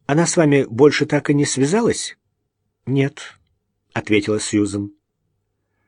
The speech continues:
Дональд Ричардс отломил кусочек булки. "А ваш продюсер послал Джастину Уэлсу запись той передачи?"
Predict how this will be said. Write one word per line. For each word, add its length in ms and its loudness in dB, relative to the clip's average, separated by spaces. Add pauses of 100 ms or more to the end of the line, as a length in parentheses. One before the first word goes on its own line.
(480)
Дональд 540 4
Ричардс 600 0 (640)
отломил 440 2
кусочек 460 -2
булки. 520 -10 (2500)
"А 280 4
ваш 240 0
продюсер 680 0 (680)
послал 480 -2
Джастину 520 -2
Уэлсу 800 2
запись 480 -4
той 160 0
передачи?" 640 -2